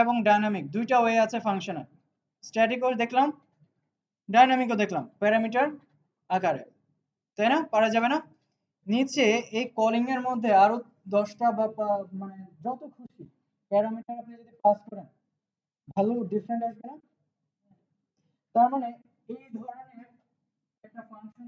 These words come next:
যদি আপনি তৈরি করে রাখেন নিজের মতো করে, ইউজার থেকে এরকম যদি ভ্যালু আপনি ক্রিয়েট করেন, আপনার ফাংশন কি আপনি বিল্ট ইন হিসেবে ইউজ করতে পারবেন না? তাহলে বিল্ট ইন ফাংশন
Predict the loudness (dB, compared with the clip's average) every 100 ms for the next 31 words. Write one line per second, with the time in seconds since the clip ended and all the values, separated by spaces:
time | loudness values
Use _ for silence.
0 | -20 -20 _ _ _ -20 _ -20 -20 -20
1 | -20 -20 _ _ -20 -20 -20 -20 _ _
2 | _ _ _ _ _ _ _ _ _ _
3 | _ -4 -4 -4 -8 -12 -20 -20 -10 -8
4 | -8 -14 -20 -20 _ -20 -20 -20 -20 _
5 | _ -20 -20 -20 -20 -20 _ -20 -20 -20
6 | -18 -16 -12 -12 -12 -10 -6 -2 -2 -2
7 | -4 -4 -6 -8 -10 -16 -4 -4 -2 -8
8 | -10 _ _ _ _ _ _ _ _ _
9 | _ _ _ _ _ _ _ _ _ _
10 | _ _ _ -4 0 0 0 -4 -2 0
11 | 0 -2